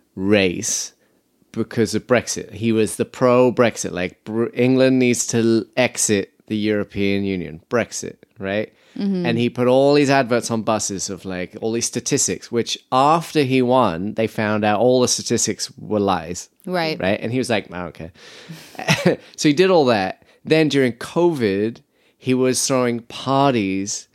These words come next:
Speaker 1: at Number Ten. So that's like if Trump was, like, having rages at the White House during covid, and then he would just tell everyone, like, "No, nothing happened. It's fine." But he was like, everyone was there, unmasked. Ross, everyone in England was like, "You have to stay in your house."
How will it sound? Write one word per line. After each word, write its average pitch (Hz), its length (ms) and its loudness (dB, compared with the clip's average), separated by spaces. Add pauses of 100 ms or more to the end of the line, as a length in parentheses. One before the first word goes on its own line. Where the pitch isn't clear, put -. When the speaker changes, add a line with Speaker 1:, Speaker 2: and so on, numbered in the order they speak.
(140)
Speaker 1:
at 113 120 -4
Number 120 260 0
Ten. 120 240 -2
So - 160 0
that's 147 160 0
like 135 400 2
if 120 280 0
Trump 139 600 2
was, 117 200 0
like, 113 140 2
having 110 420 -2
rages 113 540 2
at - 120 -10
the 95 80 -8
White 104 300 0
House 92 340 -6
during 92 280 -6
covid, 117 580 -4 (280)
and 127 120 0
then 135 100 4
he 131 120 4
would 139 100 2
just 135 160 -2
tell 143 180 4
everyone, 127 160 2
like, 120 160 -2
"No, 196 260 0
nothing 104 240 -8
happened. 143 400 -6 (240)
It's 139 180 -4
fine." 120 340 0 (220)
But 131 120 0
he 131 100 2
was 139 200 2
like, 120 280 0 (240)
everyone 131 280 0
was 156 120 -2
there, 117 440 0 (260)
unmasked. 135 840 0
Ross, 131 340 0 (100)
everyone 139 340 2
in 143 120 2
England 139 280 2
was 117 180 -2
like, 110 180 -2
"You 110 100 -4
have 110 260 -6
to 139 80 -6
stay 131 240 0
in 127 80 0
your 123 100 0
house." 107 400 -4